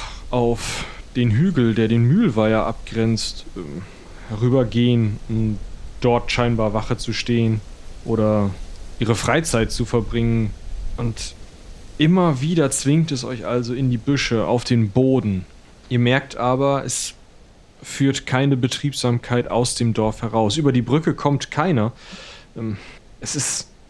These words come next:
fast schon merkwürdig, denn eigentlich leben da draußen ja noch Leute. Also Hedda Musfold sollte in seinem Einsiedlerhaus leben.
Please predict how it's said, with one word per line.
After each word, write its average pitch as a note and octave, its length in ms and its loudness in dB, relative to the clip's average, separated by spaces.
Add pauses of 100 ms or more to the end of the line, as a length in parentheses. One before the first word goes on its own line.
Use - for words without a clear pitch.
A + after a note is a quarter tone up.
(180)
fast - 300 -6
schon A2 200 2
merkwürdig, G#2 800 0
denn G2 400 0 (380)
eigentlich C#3+ 840 0
leben B2+ 400 2
da G#2 140 4
draußen G2 480 -2
ja F#2+ 100 2
noch F2+ 220 -2
Leute. A#2 460 -6 (260)
Also E2+ 320 -6 (160)
Hedda G#2 260 0
Musfold B2 840 2
sollte G#2+ 640 0 (640)
in A#2 100 4
seinem G#2 360 2
Einsiedlerhaus A#2 840 2
leben. A2 400 0